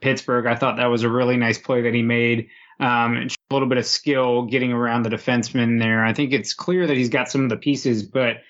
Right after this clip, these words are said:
it's important to remember this guy was in juniors last year, um, and this is his first real season in a professional league. Um, so I do think the A H L is gonna be an important transition period for him. As far as playing with skill players, he seems to be,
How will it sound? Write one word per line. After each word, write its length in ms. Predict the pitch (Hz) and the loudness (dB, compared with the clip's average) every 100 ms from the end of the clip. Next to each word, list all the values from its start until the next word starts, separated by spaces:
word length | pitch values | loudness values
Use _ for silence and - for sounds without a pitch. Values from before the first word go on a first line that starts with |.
| - - | -20 -4
it's 80 | |
important 300 | 147 160 226 | -2 0 0
to 40 | 151 | 0
remember 220 | 156 143 | 0 2
this 160 | 143 147 | 0 0
guy 160 | 165 | 0
was 240 | 147 127 120 | 0 0 -2
in 140 | 113 | -4
juniors 480 | 135 160 143 120 117 | 0 0 0 -2 -2
last 340 | 117 127 - | -2 -2 -2
year, 380 | 160 170 180 - _ _ _ | 0 0 -2 -8 _ _ _
um, 440 | - 135 131 123 120 | -2 0 2 0 0
and 160 | 131 143 | 0 0
this 180 | 151 | 0
is 140 | 160 131 | -2 0
his 240 | 123 - _ - | -4 -4 _ -2
first 360 | 147 151 - - 123 117 139 | 0 0 -4 -14 -20 -20 -8
real 340 | 127 147 143 | -2 2 2
season 380 | 131 151 139 135 | 0 -2 0 0
in 80 | 127 | 0
a 80 | 113 | 2
professional 580 | 123 131 127 131 113 117 | 0 0 0 0 2 2
league. 420 | 127 160 175 175 | 2 0 -4 -4
Um, 520 | 135 123 117 107 104 - - - | 0 2 2 0 -2 -8 -16 -12
so 100 | - | -2
I 60 | 156 | 0
do 140 | 165 | 2
think 240 | 214 202 160 | 0 0 2
the 160 | 151 | 2
A 40 | 147 | 2
H 260 | 143 139 | 2 0
L 80 | 147 | -4
is 100 | 127 | -4
gonna 220 | - 135 | -6 -4
be 100 | 127 | -2
an 80 | 127 | -2
important 420 | 113 110 151 127 | -4 -2 -4 -4
transition 480 | - 123 120 127 143 | -2 0 2 2 0
period 320 | - 127 117 | 0 0 0
for 180 | - 120 | 0 0
him. 320 | 120 117 110 - - - | 2 2 0 -4 -20 -6
As 100 | 143 | -2
far 140 | 165 226 | 0 0
as 120 | 233 | 0
playing 240 | 226 170 | 0 0
with 140 | 131 - | 0 -2
skill 340 | - 160 170 | -4 0 0
players, 360 | 170 135 127 120 | 0 0 0 0
he 160 | 196 | 0
seems 380 | 175 220 220 180 | 0 0 0 0
to 80 | 196 | 0
be, 560 | 165 151 135 127 120 | 0 0 2 0 -2